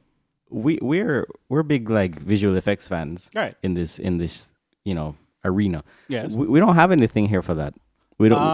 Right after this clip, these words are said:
Speaker 1: we
Speaker 2: Uh,
Speaker 1: don't have
Speaker 2: no, not really. I,
Speaker 1: like
Speaker 2: I mean, o-, o-, the most impressive special effect
Speaker 1: Yeah.
Speaker 2: of the year?
Speaker 1: Yeah, if we could, I don't know if you have that
Speaker 2: Um,
Speaker 1: off the top
Speaker 2: I,
Speaker 1: of your head.
Speaker 2: well, I mean, not to spoil the surprise category, but when we're
Speaker 1: Mm.
Speaker 2: picking the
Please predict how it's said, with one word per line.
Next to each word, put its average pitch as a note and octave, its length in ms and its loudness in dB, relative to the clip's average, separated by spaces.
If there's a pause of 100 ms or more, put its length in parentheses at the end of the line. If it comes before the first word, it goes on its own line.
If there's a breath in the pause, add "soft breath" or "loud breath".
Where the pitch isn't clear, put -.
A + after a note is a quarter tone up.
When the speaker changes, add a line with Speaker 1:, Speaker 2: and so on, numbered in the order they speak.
(140)
Speaker 1:
we A#2 60 6
Speaker 2:
Uh, - 20 -
Speaker 1:
don't C3+ 180 6
have C3 220 4
Speaker 2:
no, F3+ 720 -4
not D3+ 160 -10
really. C#3 360 -10
I, B2 60 -12
Speaker 1:
like A2 220 -2
Speaker 2:
I C3+ 60 -2
mean, C#3+ 180 0
o-, D3 120 0
o-, D#3 200 -2
the C#3 160 2
most C#3+ 200 2
impressive C3+ 540 0
special E3+ 400 -6
effect F3+ 320 -8
Speaker 1:
Yeah. A2+ 280 -2
Speaker 2:
of E3 100 -10
the F3+ 80 -10
year? F3 240 -10
Speaker 1:
Yeah, F#2+ 120 4
if F#2 80 -2
we A2 60 4
could, G2+ 500 -2
I A#2+ 120 4
don't C#3 160 8
know B2+ 80 8
if A2+ 120 8
you A2+ 120 8
have G#2+ 240 6
that G#2 100 4
Speaker 2:
Um, G#2 40 4
Speaker 1:
off G2 100 0
the - 60 -20
top F#2+ 120 2
Speaker 2:
I, D3 120 4
Speaker 1:
of - 20 4
your - 80 2
head. G2 160 4
Speaker 2:
well, D3 340 0
I B2 100 -4
mean, B2+ 600 -4
not B2 240 -8
to C3 80 -10
spoil A#2+ 320 -4
the A2 80 -8
surprise D3 500 -10
category, A2+ 480 -8
but D3+ 380 2
when D3 120 0
we're C3 100 0
Speaker 1:
Mm. G2+ 60 -8
Speaker 2:
picking B2 340 -2
the A#2+ 260 -4